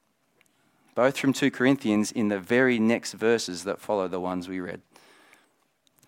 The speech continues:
First, we please him. Second, we persuade others. You've still got two Corinthians in front of you there, chapter five, verse nine.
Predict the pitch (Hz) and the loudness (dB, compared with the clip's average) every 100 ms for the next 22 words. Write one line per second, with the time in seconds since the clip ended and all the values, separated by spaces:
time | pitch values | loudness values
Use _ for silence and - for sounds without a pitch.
0 | - 120 139 185 - - - _ _ _ | -6 2 2 2 -6 -12 -20 _ _ _
1 | _ _ _ _ _ _ - 110 - - | _ _ _ _ _ _ -12 -12 -12 -2
2 | 110 107 107 104 - - 95 87 85 _ | 0 0 -2 -4 -6 -2 -2 -2 -8 _
3 | _ _ _ _ _ _ _ _ _ _ | _ _ _ _ _ _ _ _ _ _
4 | _ _ _ _ _ _ - - 131 139 | _ _ _ _ _ _ -12 -2 0 2
5 | 165 185 - _ _ _ _ _ _ _ | 0 -2 -6 _ _ _ _ _ _ _
6 | _ _ _ _ 98 98 104 - - 98 | _ _ _ _ -12 -10 -8 -8 -2 0
7 | 98 98 - 92 92 - - - _ _ | 0 -2 -8 -12 -12 -16 -16 -18 _ _
8 | _ _ _ _ _ _ - - 101 - | _ _ _ _ _ _ -20 -14 -6 -2
9 | 117 - 117 120 117 110 104 92 120 110 | -2 0 -2 2 2 2 0 2 2 2
10 | 101 127 117 107 107 110 117 107 110 - | 2 0 -2 -4 0 4 4 4 0 2
11 | 107 123 185 | 2 4 2